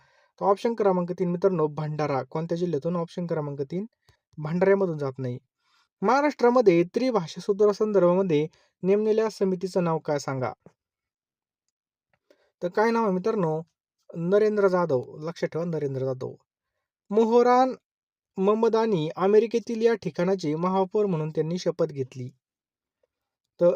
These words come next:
न्यूयॉर्क, ऑप्शन क्रमांक दोन, न्यूयॉर्क. नेक्स्ट आहे मित्रांनो, जगातील कोणत्या व्यक्तीला सर्वोच्च नागरी पुरस्कार सर्वाधिक प्राप्त झाले?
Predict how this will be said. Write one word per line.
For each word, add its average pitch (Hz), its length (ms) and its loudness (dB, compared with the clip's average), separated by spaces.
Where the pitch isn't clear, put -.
न्यूयॉर्क, 196 840 2
ऑप्शन 180 360 -2
क्रमांक 170 380 -2
दोन, 175 220 -2
न्यूयॉर्क. 147 800 -6
नेक्स्ट 196 260 -2
आहे 190 60 4
मित्रांनो, 185 420 2
जगातील 247 440 2
कोणत्या 240 360 4
व्यक्तीला 220 480 2
सर्वोच्च 214 400 2
नागरी 208 320 2
पुरस्कार 190 640 -2
सर्वाधिक 202 800 2
प्राप्त 175 280 -4
झाले? 135 300 -2